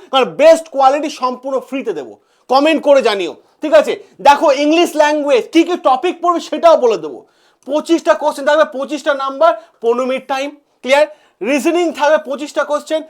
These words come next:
পঁচিশটা নাম্বার, পনেরো মিনিট টাইম। ক্লিয়ার? এ, ইয়ে, নাম্বারিক্যাল থাকছে পঁচিশটা কোশ্চেন, পঁচিশটা নাম্বার। ক্লিয়ার? পনেরো মিনিট টাইম, ওকে?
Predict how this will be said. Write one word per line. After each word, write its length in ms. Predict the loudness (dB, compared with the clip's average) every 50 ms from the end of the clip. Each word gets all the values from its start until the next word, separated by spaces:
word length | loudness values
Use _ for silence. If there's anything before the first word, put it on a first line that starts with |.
| _ _ _ -10
পঁচিশটা 380 | -10 -8 -8 -6 -4 -2 -2 -2
নাম্বার, 320 | 0 -2 -2 -2 -2 -4 -2 -4
পনেরো 240 | -4 -2 -2 -2
মিনিট 200 | -4 -4 -6 -4
টাইম। 300 | -2 0 0 0 -2 -4 -10 -18 _ _ _ -2
ক্লিয়ার? 260 | 0 2 2 2 0 -2 -8 _ _ _ _ -2
এ, 260 | 0 2 4 4 4
ইয়ে, 480 | 2 4 2 2 2 2 0 -4 -4
নাম্বারিক্যাল 460 | -2 0 0 2 2 0 0 0 -2 -2
থাকছে 260 | -2 -4 -4 -4 -10
পঁচিশটা 420 | -8 -8 -10 -10 -8 -4 -4 -4
কোশ্চেন, 300 | -2 -2 -4 -2 -4 -6
পঁচিশটা 440 | -6 -6 -10 -10 -10 -6 -4 -2 -2
নাম্বার। 400 | -2 -2 -4 0 2 2 2 0 -4 _ _ _ _ -4
ক্লিয়ার? 260 | 0 2 2 2 2 -2 -8 _ _
পনেরো 260 | 2 2 2 2 2
মিনিট 200 | -2 -4 -4 0
টাইম, 340 | 0 2 2 2 -2 -6 -10 _ -8 -8
ওকে? 500 | -4 2 4 4 4 4 0 -6 _